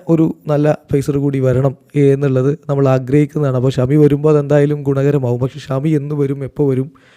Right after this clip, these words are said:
എന്താണ് ഇപ്പോൾ ഇന്ന് രോഹിത് അതിനെക്കുറിച്ച് പറഞ്ഞത്, ഇന്നലെ വന്നിട്ടുള്ള വാർത്തകൾ എന്താണ്, അതൊക്കെയാണ് നമ്മൾ ഈ ഒരു വീഡിയോയിൽ പരിശോധിക്കുന്നത്. ഇന്നലെ പി ടി ഐയുടെ report,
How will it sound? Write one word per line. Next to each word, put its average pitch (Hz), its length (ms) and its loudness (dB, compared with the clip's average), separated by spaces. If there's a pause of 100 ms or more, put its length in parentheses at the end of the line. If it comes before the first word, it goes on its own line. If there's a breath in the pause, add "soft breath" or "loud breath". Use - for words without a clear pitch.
(240 soft breath)
എന്താണ് 135 300 2
ഇപ്പോൾ 131 140 2
ഇന്ന് 135 160 0
രോഹിത് 131 360 2
അതിനെക്കുറിച്ച് 131 460 0 (180)
പറഞ്ഞത്, 131 360 0
ഇന്നലെ 135 240 0
വന്നിട്ടുള്ള 127 420 -2
വാർത്തകൾ 127 460 0
എന്താണ്, 131 240 -2
അതൊക്കെയാണ് 131 420 -2
നമ്മൾ 127 200 -2
ഈ 127 80 0
ഒരു 127 120 0
വീഡിയോയിൽ 123 320 -2
പരിശോധിക്കുന്നത്. 120 680 -6 (960 soft breath)
ഇന്നലെ 160 460 0 (100)
പി 160 100 -2
ടി 160 160 -4
ഐയുടെ 180 180 4
report, 160 380 0